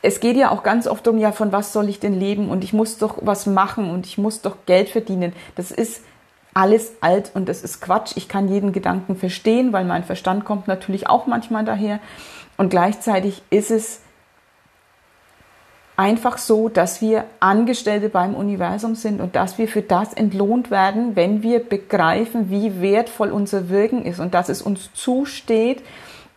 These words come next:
schon alleine für unser Sein etwas zu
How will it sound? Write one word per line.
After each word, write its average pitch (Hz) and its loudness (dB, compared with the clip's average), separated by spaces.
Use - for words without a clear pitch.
schon 214 4
alleine 208 4
für 233 -4
unser 202 -2
Sein 233 -2
etwas - 0
zu 208 0